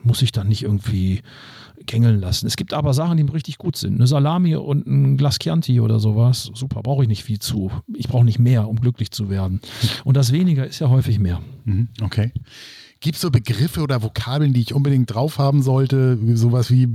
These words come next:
Speaker 2: würzig oder blumig oder rassig oder, äh, also gibt es so eine Art Glossar, wo man, wie man Weine beschreibt? Du hast vorhin einige Begriffe benutzt, um den, den Weißwein zu beschreiben.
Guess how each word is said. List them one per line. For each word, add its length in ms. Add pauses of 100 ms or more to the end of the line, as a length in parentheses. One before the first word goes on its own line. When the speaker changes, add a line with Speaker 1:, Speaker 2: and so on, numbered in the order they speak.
Speaker 2:
würzig 520
oder 200
blumig 500
oder 220
rassig 520
oder, 220 (560)
äh, 760
also 200
gibt 180
es 100
so 80
eine 120
Art 160
Glossar, 960
wo 220
man, 360 (100)
wie 220
man 300
Weine 260
beschreibt? 400
Du 60
hast 120
vorhin 440
einige 360
Begriffe 520
benutzt, 540
um 120
den, 260
den 200
Weißwein 380
zu 120
beschreiben. 480